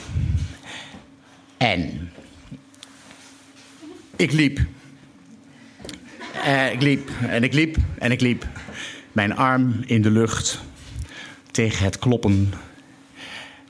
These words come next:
En, ehm, ik doe de deur open van de synagoge. En ik zie die ramen. En ik zie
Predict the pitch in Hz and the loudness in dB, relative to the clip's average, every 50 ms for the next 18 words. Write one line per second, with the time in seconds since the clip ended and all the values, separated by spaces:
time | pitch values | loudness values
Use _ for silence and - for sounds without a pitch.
0 | - _ - - - _ - 104 101 101 104 101 92 90 87 87 85 82 76 78 | -20 _ -20 -20 -20 _ 0 2 4 4 4 6 6 6 6 4 4 2 2 2
1 | 76 76 73 73 71 69 - - - - - - - - - - - - - - | 2 2 2 0 -2 -6 -10 -16 -20 -20 -20 -20 -20 -20 -20 -20 -20 -20 -20 -20
2 | - - - - - - - - - - - _ - - - _ - 120 - - | -18 -16 -14 -12 -12 -12 -14 -16 -20 -20 -20 _ -20 -20 -20 _ -4 -4 2 2
3 | 123 101 98 - - 117 123 127 101 120 127 120 123 - - 127 113 - - 120 | 2 2 4 2 4 4 4 4 4 4 2 2 0 0 2 2 2 4 4 2
4 | 113 - - - 104 101 101 98 95 - 104 104 98 - - - - - - - | 2 2 2 2 4 4 4 2 0 0 0 0 0 -6 -16 -20 -20 -20 -20 -20
5 | - - - - _ - - - - - - - - - - - - - - - | -20 -20 -20 -20 _ -20 -20 -20 -20 -20 -20 -20 -20 -20 -20 -20 -20 -20 -20 -20
6 | - _ _ - - - - - - 101 95 98 95 - - 139 123 117 117 110 | -20 _ _ -20 -20 -20 -14 -10 -2 0 0 0 2 0 2 2 4 4 2 2
7 | - - - - - - - - - - - 104 101 85 98 104 104 104 104 101 | -2 -6 -12 -12 -14 -18 -20 -20 -12 -6 -2 -2 0 2 2 4 4 4 4 4
8 | 104 104 107 104 - - - - - - - - - - - - - 101 95 - | 2 2 0 -2 -6 -14 -18 -16 -16 -16 -16 -18 -18 -20 -20 -8 -2 0 0 2
9 | - - - - 123 127 127 120 110 - | 2 2 2 4 4 4 4 2 0 -6